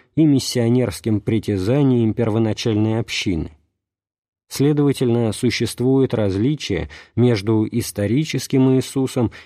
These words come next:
и Христом апостольской проповеди, представленной в Евангелиях.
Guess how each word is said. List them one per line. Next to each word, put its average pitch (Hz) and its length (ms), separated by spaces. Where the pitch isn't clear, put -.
и 139 280
Христом 123 640
апостольской 123 760
проповеди, 101 760
представленной 104 720
в 90 60
Евангелиях. 90 800